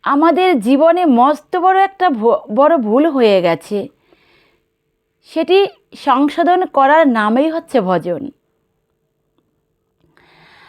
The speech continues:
আ-, আমরা পরকে আপ-, পরকে আপন করে নিয়েছি আর আপনকে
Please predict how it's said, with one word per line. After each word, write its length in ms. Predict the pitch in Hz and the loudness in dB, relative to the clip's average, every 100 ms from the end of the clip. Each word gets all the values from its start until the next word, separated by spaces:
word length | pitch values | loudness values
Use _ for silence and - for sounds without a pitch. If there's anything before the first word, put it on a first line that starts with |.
| _ _ _ - | _ _ _ -6
আ-, 240 | 254 277 - | -4 -4 -2
আমরা 480 | 285 311 370 359 349 _ _ _ | 0 2 2 0 -4 _ _ _
পরকে 520 | 262 302 320 370 381 - | 0 0 0 -2 -2 0
আপ-, 360 | 226 247 - _ | -2 -2 -6 _
পরকে 320 | 285 311 311 | 0 0 0
আপন 420 | - 240 254 330 359 | -2 -2 0 -2 0
করে 220 | 294 220 | 2 2
নিয়েছি 600 | 190 180 175 - 202 208 _ _ _ | 0 -2 -4 -8 -12 -12 _ _ _
আর 140 | 196 208 - | -8 -8 -4
আপনকে 580 | 214 240 302 294 359 | -4 0 0 0 -2